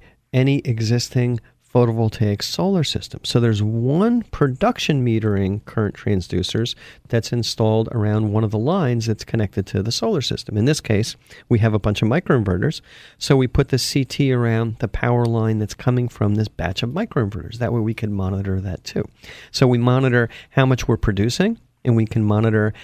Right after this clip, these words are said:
how much we're buying or selling to P G and E, and then kind of the net is what's being used in the home, right? So if we're generating a thousand watts from the solar system and we're buying three thousand watts from the utility,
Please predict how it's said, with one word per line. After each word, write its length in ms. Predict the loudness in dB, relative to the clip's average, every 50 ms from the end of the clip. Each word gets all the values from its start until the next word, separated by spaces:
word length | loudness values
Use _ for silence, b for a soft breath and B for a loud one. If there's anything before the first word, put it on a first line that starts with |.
| B B
how 120 | 0 0 2
much 240 | 2 2 0 0
we're 80 | 0 0
buying 460 | 0 0 -2 0 0 0 0 0 0
or 60 | -2
selling 340 | -2 -2 -4 -2 -2 -2 -2
to 100 | -4 -4
P 220 | -4 -2 -2 -2 0
G 100 | 0 0
and 80 | 0
E, 240 | 0 0 -2 -2 -2 -2
and 120 | -2 0 0
then 220 | 0 0 -2 -4
kind 220 | -2 0 0 0
of 80 | 2 0
the 80 | 0 0
net 240 | 2 2 2 0
is 140 | 0 -2 -2
what's 300 | -8 -4 -2 -2 -2 -2
being 320 | -4 -4 -2 0 0 0 0
used 280 | 0 0 -2 -2 -2
in 80 | -2 0
the 80 | 0
home, 260 | 0 0 0 -2 -6 -8 -6
right? 160 | -6 -4 -4
So 160 | -2 -2 -2 -2
if 140 | 0 -2
we're 60 | -2 0
generating 540 | 0 0 2 2 2 2 2 0 0 -2 B B B B B -4
a 40 | -2
thousand 380 | 0 2 2 2 2 0 0
watts 260 | 0 0 0 -2 -2 -4
from 420 | -4 -2 0 0 0 -2 -4 -2
the 140 | -4 -2 -2
solar 300 | -2 -2 -2 0 0 -2
system 520 | 0 0 -2 0 0 -2 -2 -2 -2 -4 B B B B B B _
and 260 | 0 2 2 4 4
we're 100 | 2 2
buying 560 | 0 -2 0 2 4 4 4 4 2 0 -2
three 220 | -4 -2 -2 -2 0
thousand 380 | 2 0 0 2 0 0 0
watts 260 | 0 0 -2 -2 -6 -8
from 240 | -6 -4 -2 0
the 80 | 0 0
utility, 580 | 0 -2 -2 -2 -2 0 0 0 0 -2 -2